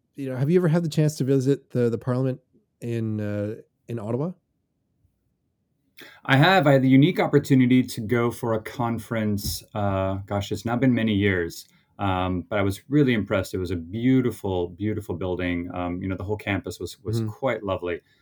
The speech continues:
Speaker 2: um, and I, um, I really appreciated the opportunity to do so.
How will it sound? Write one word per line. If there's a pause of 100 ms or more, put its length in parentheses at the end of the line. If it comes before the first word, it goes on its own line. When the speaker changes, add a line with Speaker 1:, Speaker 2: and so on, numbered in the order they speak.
(220)
Speaker 2:
um,
and
I,
um, (120)
I
really
appreciated
the
opportunity
to
do
so.